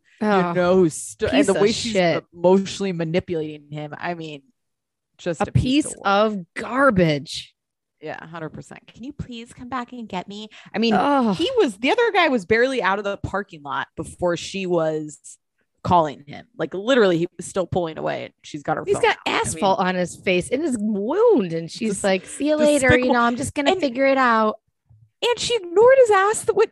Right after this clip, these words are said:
Speaker 2: well, like he says on the phone to her, like, she, he didn't, <laughs> he wasn't acknowledged, and he's just gonna, like, totally accept her back and go pick her up. It's, it's just so dumb, so dumb.
Speaker 1: And this is how
Speaker 2: It's
Speaker 1: it
Speaker 2: hilarious.
Speaker 1: works. These piece of
Speaker 2: Oh,
Speaker 1: shit
Speaker 2: yeah.
Speaker 1: people.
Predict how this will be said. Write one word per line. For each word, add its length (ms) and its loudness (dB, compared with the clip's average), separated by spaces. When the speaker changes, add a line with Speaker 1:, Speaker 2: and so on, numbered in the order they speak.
Speaker 2:
well, 100 -2
like 140 4
he 80 -2
says 300 2
on 80 2
the 180 0
phone 240 4
to 60 6
her, 160 4
like, 120 0
she, 160 -12
he 260 -16
didn't, 220 -10
<laughs> 240 0
he 200 -4
wasn't 400 0
acknowledged, 640 -2
and 140 -12
he's 180 -8
just 160 -14
gonna, 160 -4
like, 240 -6
totally 260 -10
accept 400 -14
her 160 -14
back 380 -8
and 80 -20
go 80 -16
pick 220 -8
her 120 -14
up. 200 -12
It's, 260 -20
it's 120 -20
just 260 -20
so 340 -12
dumb, 220 -10
so 300 -8
dumb. 140 -10
Speaker 1:
And 100 -6
this 140 -6
is 100 -6
how 200 0
Speaker 2:
It's 100 0
Speaker 1:
it 60 0
Speaker 2:
hilarious. 180 -2
Speaker 1:
works. 400 -4
These 220 -4
piece 300 -4
of 40 -4
Speaker 2:
Oh, 160 -8
Speaker 1:
shit 160 -2
Speaker 2:
yeah. 40 -10
Speaker 1:
people. 640 -2